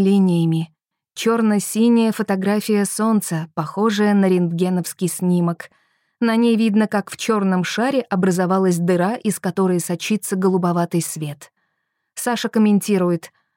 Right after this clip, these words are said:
«Фольга для шапочек кончилась, нужно закупать Алёнку». «Вот уж не думала, что буду метеозависимой», —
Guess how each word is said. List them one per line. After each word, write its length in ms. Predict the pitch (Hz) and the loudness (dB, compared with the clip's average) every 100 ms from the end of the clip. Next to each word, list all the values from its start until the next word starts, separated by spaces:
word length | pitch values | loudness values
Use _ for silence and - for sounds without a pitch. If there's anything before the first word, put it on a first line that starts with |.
| _ | _
«Фольга 480 | - 233 220 208 247 | -6 -4 -2 0 0
для 240 | 214 220 | 0 0
шапочек 640 | 202 254 269 277 269 254 - | 0 -2 -2 -4 -4 -6 -8
кончилась, 800 | - 240 226 - 220 208 202 - - | -2 0 0 0 0 0 -2 -10 -2
нужно 480 | 214 220 294 247 240 | 2 2 2 2 2
закупать 540 | 220 214 190 208 - | 0 -2 -2 -2 -2
Алёнку». 600 | - 190 165 160 156 165 156 _ _ _ _ _ _ - | -2 0 0 -2 -2 -6 -6 _ _ _ _ _ _ -4
«Вот 200 | 262 302 | -4 -2
уж 120 | 277 | -2
не 120 | 285 | 0
думала, 340 | 254 311 254 220 | 2 2 2 0
что 180 | - | 0
буду 240 | 220 262 226 | 0 2 2
метеозависимой», — 1080 | 220 220 220 208 208 196 185 - 170 165 | 2 2 0 0 0 0 -2 -2 -4 -4